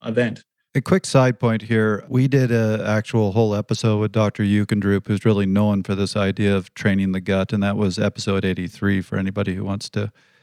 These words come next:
Speaker 2: to really dive into that, 'cause obviously we won't be able to go as deep on, on that subject in this episode.
Speaker 1: Yeah, and he's, he's definitely written a lot about that particular topic. He's written a lot about the multiple transportable carbohydrates. Obviously, he's a, you know, world-known expert in sport nutrition. So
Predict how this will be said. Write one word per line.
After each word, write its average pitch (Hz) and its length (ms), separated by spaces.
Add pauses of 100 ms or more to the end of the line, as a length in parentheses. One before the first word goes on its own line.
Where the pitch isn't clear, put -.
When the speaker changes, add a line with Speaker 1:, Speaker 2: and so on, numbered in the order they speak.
(240)
Speaker 2:
to - 120
really 101 240
dive 95 280
into 101 200
that, 95 220
'cause 104 120
obviously 101 460
we 101 120
won't 101 200
be 104 40
able 98 120
to 101 80
go 101 160
as 92 120
deep 98 300
on, 104 300
on 101 160
that 95 240
subject 101 500
in 98 80
this 101 220
episode. 98 500 (420)
Speaker 1:
Yeah, 208 160
and 160 100
he's, 202 340
he's 185 160
definitely 175 720
written 175 200
a 151 60
lot 151 240
about 143 240
that 143 200
particular 143 420
topic. 135 480
He's 135 200
written 143 200
a 135 40
lot 135 220
about 131 220
the - 40
multiple 135 360
transportable 131 580
carbohydrates. 131 760
Obviously, 131 420
he's 131 140
a, 123 140
you 131 80
know, 120 100
world-known 127 640
expert 127 400
in 120 80
sport 139 240
nutrition. 120 420
So 120 380